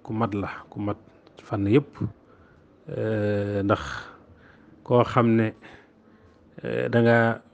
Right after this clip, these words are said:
feeñ fa nga war a feeñe ci diggante ñi ko seq, diggante Cheikhana al Khadim mi nga xam ne,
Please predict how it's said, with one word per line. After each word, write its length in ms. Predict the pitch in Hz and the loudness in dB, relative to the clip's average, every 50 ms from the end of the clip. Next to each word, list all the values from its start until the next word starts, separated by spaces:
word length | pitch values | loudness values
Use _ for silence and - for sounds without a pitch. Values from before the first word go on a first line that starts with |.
| - _ | -20 _
feeñ 580 | _ - - - - - 139 123 117 113 107 104 | _ -12 -12 -12 -2 0 2 4 4 4 2 0
fa 200 | - - - 117 | 0 -2 -2 -2
nga 240 | 113 113 117 120 - - - | 0 0 -2 -4 -4 -8 -6
war 140 | - 120 117 | -2 0 0
a 40 | 113 | 0
feeñe 420 | 104 - 123 117 104 104 101 95 82 - - - - _ _ | 0 0 0 0 0 0 -2 -2 -4 -8 -16 -20 -20 _ _
ci 80 | - 120 | -8 -6
diggante 480 | 117 110 117 113 107 104 - 107 107 - | -2 0 0 0 0 -2 -4 -6 -4 -2
ñi 80 | 113 117 | -4 0
ko 100 | 110 131 | 0 0
seq, 320 | 131 - 127 - - - - - _ _ _ - _ _ _ _ - - _ _ _ _ | 2 2 0 -2 -2 -12 -18 -18 _ _ _ -20 _ _ _ _ -20 -20 _ _ _ _
diggante 400 | - 117 113 117 113 113 110 104 - | -14 -10 -8 -4 -2 -2 -2 -2 0
Cheikhana 320 | - 127 117 98 113 107 | 2 2 2 4 2 0
al 60 | 110 | 0
Khadim 320 | 104 - 120 110 110 110 107 | 0 -2 -2 0 0 0 2
mi 80 | 110 | 2
nga 80 | 113 120 | 0 0
xam 220 | - - 110 110 107 | -2 -2 -2 -2 -2
ne, 140 | 107 107 | -2 -4